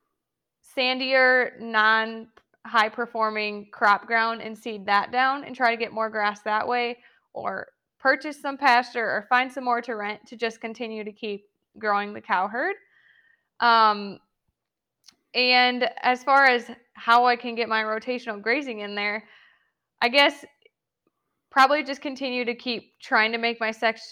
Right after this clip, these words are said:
my section smaller each year to see if I can make my season longer, if I continue to add more cows on the grass that I do have. Um,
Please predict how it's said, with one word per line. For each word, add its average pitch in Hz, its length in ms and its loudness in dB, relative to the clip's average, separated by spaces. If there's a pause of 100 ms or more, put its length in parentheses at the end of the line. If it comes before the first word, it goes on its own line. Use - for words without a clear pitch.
(120)
my 208 380 -4 (120)
section 240 580 0
smaller 214 540 -2
each 196 300 -12
year 196 240 -6
to 208 140 -14
see 208 240 -8
if 208 120 -8
I 196 120 0
can 190 240 -10
make 202 200 -8
my 202 140 -4
season 202 440 -8
longer, 262 360 0
if 247 140 0
I 208 80 0
continue 214 640 -8 (100)
to 233 120 -2
add 202 320 4
more 202 340 -2
cows 196 400 2
on 185 500 -4
the 202 80 -8
grass 196 340 0
that 202 100 -8
I - 120 -6
do 262 240 -8
have. 208 360 0 (800)
Um, 196 580 0